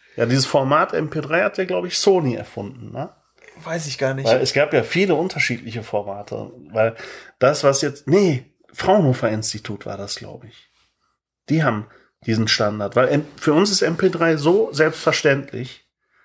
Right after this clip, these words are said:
Speaker 1: aber eigentlich ist es nur ein Standard von vielen, was sich durchgesetzt hat. M P drei könnte heute auch ganz anders heißen eigentlich. Ogg oder so.
Speaker 2: Mhm.
Speaker 1: Verstehst du?
Speaker 2: Bock.
Speaker 1: Bock.
Speaker 2: Aber,
Speaker 1: Jocknock,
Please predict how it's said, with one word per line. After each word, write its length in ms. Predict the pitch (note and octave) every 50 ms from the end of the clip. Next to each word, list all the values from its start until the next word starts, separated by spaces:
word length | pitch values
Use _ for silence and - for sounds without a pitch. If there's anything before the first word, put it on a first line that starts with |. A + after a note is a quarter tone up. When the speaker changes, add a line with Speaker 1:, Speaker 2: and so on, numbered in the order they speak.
| _ _
Speaker 1:
aber 160 | - A2 A#2+
eigentlich 400 | - B2+ C3+ E3 F#3+ - G3 F3+
ist 120 | F#3 E3 E3
es 180 | E3+ - -
nur 240 | D3+ E3 F3 F3 -
ein 420 | B2+ B2+ D3 F3 F#3+ G#3 G#3 G3+ -
Standard 480 | - - - E3 F3 F3+ F3+ F3+ F3
von 180 | - - D3 C#3
vielen, 640 | - - - F3+ F#3+ A3 F3+ C3 C#3 D#3 F3+ G3 -
was 160 | D#3 D3+ C#3+ -
sich 160 | D#3+ C#3 -
durchgesetzt 680 | F3+ G3+ A#3 - - A#2+ G#2 G#2 G2+ G2+ - - -
hat. 240 | - - - - _ _ _ _ _ _ _ _ _ -
M 180 | - A2+ A#2+ B2
P 100 | C#3 C3
drei 200 | B2+ B2+ C#3 D3
könnte 320 | D3 - D#3 D3+ D3+ -
heute 260 | C#3+ C3+ C#3+ C#3+ - C3+
auch 140 | C3+ C3
ganz 220 | - C#3+ C#3 C#3 -
anders 320 | - D#3+ F3 C#3 B2 -
heißen 280 | - F#2+ G2 - - -
eigentlich. 360 | - G#2+ - - - - - - -
Ogg 240 | C#3 D3+ - -
oder 200 | A2 G#2 G2+ G#2
so. 260 | G2+ G#2 - A#2+ - _ _ _ _ _ _ _ -
Speaker 2:
Mhm. 320 | - C#3 C#3+ C#3+ D3 D#3 - _ _ _ _ _ _ _ _ _ _
Speaker 1:
Verstehst 340 | - - - C3+ C3 -
du? 120 | F3+ F#3 G3 - _ _ _ _ _ _ _ _ _ _ _ _
Speaker 2:
Bock. 340 | - D3+ D3+ D3 - - _ _ _ _ _ -
Speaker 1:
Bock. 320 | C#3+ B2 B2+ A#2+ A#2+ - - - - - - - - _ -
Speaker 2:
Aber, 360 | - D3 D3 D3+ D3 C#3+ C#3+
Speaker 1:
Jocknock, 480 | D#3 D#3 - C#3 B2 A2 G#2 - -